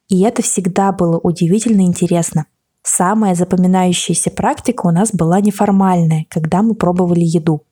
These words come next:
Нужно было подготовить три-четыре кусочка еды, и во время практики мы пробовали её на вкус. Делали всё медленно, что называется, с чувством, с толком и расстановкой. Поочерёдно концентрировали внимание на виде еды,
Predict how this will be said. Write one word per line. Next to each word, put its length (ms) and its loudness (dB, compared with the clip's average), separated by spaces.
Нужно 260 2
было 200 2
подготовить 680 -2
три-четыре 500 -2
кусочка 500 -2
еды, 320 0
и 260 2
во 140 0
время 240 2
практики 480 -4
мы 160 2
пробовали 500 0
её 240 2
на 100 4
вкус. 440 -4
Делали 340 0
всё 240 0
медленно, 680 2
что 180 -2
называется, 640 0
с 80 -4
чувством, 600 -4
с 120 -8
толком 380 0
и 140 -4
расстановкой. 760 -4
Поочерёдно 580 0
концентрировали 840 0
внимание 600 2
на 180 2
виде 380 0
еды, 480 0